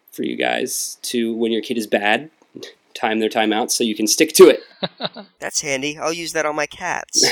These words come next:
Speaker 1: <laughs> My many, many cats.
Speaker 2: <laughs> My apartment just reeks of cat piss.
Speaker 1: Ugh. Well, Kevin, how, how are you? How are you in your cat piss apartment?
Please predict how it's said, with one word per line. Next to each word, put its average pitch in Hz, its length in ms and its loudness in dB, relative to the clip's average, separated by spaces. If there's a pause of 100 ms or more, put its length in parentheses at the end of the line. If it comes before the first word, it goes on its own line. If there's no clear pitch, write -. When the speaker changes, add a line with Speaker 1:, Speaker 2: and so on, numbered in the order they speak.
(640)
Speaker 1:
<laughs> - 760 4
My 143 140 10
many, 139 380 12
many 131 320 8
cats. - 800 -4 (840)
Speaker 2:
<laughs> - 1120 -6
My 170 140 6
apartment 175 480 4
just 160 240 2
reeks 147 340 0
of 156 120 -4
cat 131 440 2
piss. - 560 0 (100)
Speaker 1:
Ugh. - 880 0 (500)
Well, 131 120 8
Kevin, 147 280 6
how, 135 300 6
how 131 200 6
are 127 140 8
you? 113 320 2 (260)
How 135 140 4
are 123 120 8
you 113 200 4
in 104 100 -2
your 98 100 -2
cat - 280 -4
piss 104 160 -2
apartment? 87 400 -2